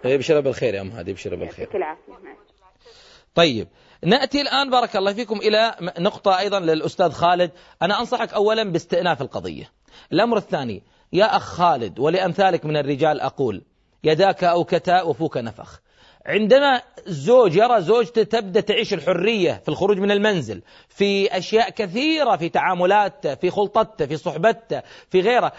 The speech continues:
Speaker 1: هي مثل البركان ينفجر يوم من الأيام وتبدأ ال-، القضية كبيرة جدًا. أنا أقول لا شك المحاكم عندنا وغيرها في الخليج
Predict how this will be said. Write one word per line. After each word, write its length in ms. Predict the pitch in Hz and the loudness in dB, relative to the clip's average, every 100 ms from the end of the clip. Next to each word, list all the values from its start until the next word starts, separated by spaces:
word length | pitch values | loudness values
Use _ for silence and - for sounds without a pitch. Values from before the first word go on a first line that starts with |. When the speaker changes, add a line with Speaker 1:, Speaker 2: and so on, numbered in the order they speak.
| - | 0
Speaker 1:
هي 160 | 220 262 | 2 2
مثل 220 | 254 269 | 4 2
البركان 540 | 247 262 - 277 214 | 4 0 2 2 2
ينفجر 420 | 185 196 277 277 | -2 -2 0 0
يوم 220 | 262 269 262 | 2 2 2
من 80 | |
الأيام 640 | 247 226 240 233 277 311 262 - - | -2 0 0 2 2 -2 -8 -20 0
وتبدأ 720 | 185 269 262 214 226 269 269 - 190 | 0 2 2 4 4 4 -2 -8 -6
ال-، 200 | 208 175 | -4 0
القضية 520 | 196 202 196 254 262 | 0 2 2 2 0
كبيرة 380 | 233 226 285 196 | 0 0 0 0
جدًا. 280 | 147 113 107 - - | -2 -6 -10 -18 -4
أنا 160 | 208 240 | -2 -2
أقول 220 | - 285 | 0 0
لا 120 | 302 | 2
شك 260 | 277 220 202 | 0 -2 -2
المحاكم 680 | 185 165 233 277 - 214 | 0 0 2 0 -2 -4
عندنا 460 | 190 240 254 254 262 | -4 -2 0 2 2
وغيرها 440 | 214 151 240 269 | 2 0 0 0
في 60 | 196 | 0
الخليج 440 | 196 190 214 254 | -2 2 2 0